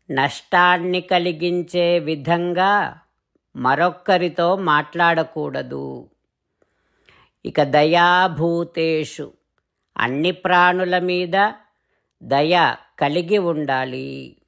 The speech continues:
ఇక ప్రాపంచికమైన విషయాల మీద, సుఖాల మీద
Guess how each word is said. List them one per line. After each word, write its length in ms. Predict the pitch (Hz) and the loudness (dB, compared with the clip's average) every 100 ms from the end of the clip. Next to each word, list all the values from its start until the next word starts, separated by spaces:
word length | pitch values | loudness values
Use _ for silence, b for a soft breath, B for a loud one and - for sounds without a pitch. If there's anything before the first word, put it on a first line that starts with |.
| _ _ _ _ _ _ _ _ _ _ | _ _ _ _ _ _ _ _ _ _
ఇక 500 | 147 - 151 135 131 - _ _ _ - | -8 0 4 4 2 -4 _ _ _ -2
ప్రాపంచికమైన 1200 | 135 160 160 185 185 - 180 180 175 175 170 165 | 2 2 2 -2 -4 -8 -4 -2 -2 -2 -2 -4
విషయాల 720 | 143 147 170 170 175 175 175 | -6 -6 -4 0 2 2 0
మీద, 400 | 170 160 135 127 - _ _ _ _ _ _ | -2 -6 -8 -10 -12 _ _ _ _ _ _
సుఖాల 760 | - 151 147 180 175 180 180 | -8 -8 -4 0 2 2 0
మీద 480 | 175 175 165 139 127 | -2 -4 -4 -4 -6